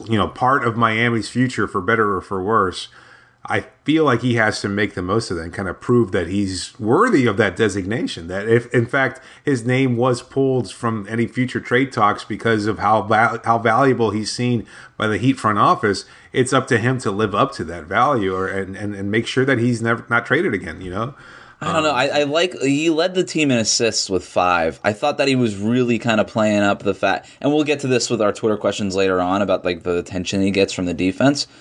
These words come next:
Speaker 1: Yeah.
Speaker 2: But I thought he was, you know, on a night where Tyler Johnson really needed this kinda night, and Goran Dragic was also really, twenty-one points on eight of fifteen shooting. I thought Richardson was like, "You know what?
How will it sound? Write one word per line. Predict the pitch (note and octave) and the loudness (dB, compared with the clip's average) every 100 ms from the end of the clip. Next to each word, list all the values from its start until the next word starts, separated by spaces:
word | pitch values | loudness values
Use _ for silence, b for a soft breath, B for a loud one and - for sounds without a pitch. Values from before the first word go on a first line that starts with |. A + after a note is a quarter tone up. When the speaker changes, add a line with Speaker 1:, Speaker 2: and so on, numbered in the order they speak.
| B B B B - | B B B B -12
Speaker 1:
Yeah. | E2+ | -4
Speaker 2:
But | D3 | -2
I | |
thought | D#3 F#3+ | 0 0
he | G#3+ | 0
was, | A3 - | 0 0
you | A3 | -2
know, | G#3+ | 0
on | G#3 | 0
a | |
night | F#3 D#3+ G3 | 0 0 0
where | F3 | -2
Tyler | - D#3 E3 | 0 0 0
Johnson | D3+ D3 D3 C#3+ A2 | 0 -2 0 0 0
really | B2 D3 C#3+ | 0 0 0
needed | C3 C#3+ A2 | 0 0 0
this | A2+ A#2+ | -2 -2
kinda | A#2+ A#2 | -2 0
night, | A#2 C#3 | 0 0
and | G2 | 0
Goran | G#2 A#2+ A#2+ | 0 0 0
Dragic | A2+ C3+ C3 G#2 G#2+ | 0 0 0 -2 0
was | G#2 - | -2 0
also | G2 D#3 - | 0 0 0
really, | G2 G#2 B2 B2 | -2 0 -2 -2
twenty-one | - C3+ C#3 B2 | -2 0 2 0
points | B2+ C3 B2+ | 0 0 2
on | |
eight | A2 A#2+ | 2 2
of | |
fifteen | A#2+ A2+ A2+ | 0 0 -2
shooting. | G#2 E3 | -2 -2
I | C#3+ | 0
thought | B2 - | 0 -2
Richardson | C3+ D3+ D3+ | -4 -4 -2
was | C3+ C3+ | 0 0
like, | B2+ | 0
"You | B2 | 2
know | C3 | 2
what? | E3+ G3+ | 2 -2